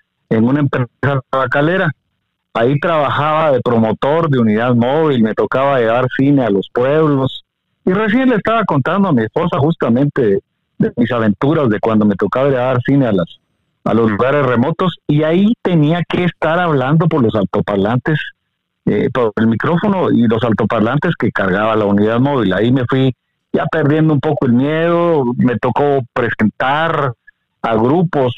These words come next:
porque se hacían unas, unas fiestas por parte de esa tabacalera y me tocó presentar a grupos, vino Wilfrido Vargas,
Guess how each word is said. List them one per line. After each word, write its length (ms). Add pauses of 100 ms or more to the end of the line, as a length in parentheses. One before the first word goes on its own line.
porque 280
se 100
hacían 300
unas, 400
unas 360
fiestas 680
por 140
parte 280
de 140
esa 160
tabacalera 640 (760)
y 240
me 120
tocó 300
presentar 460
a 60
grupos, 460
vino 440
Wilfrido 460
Vargas, 540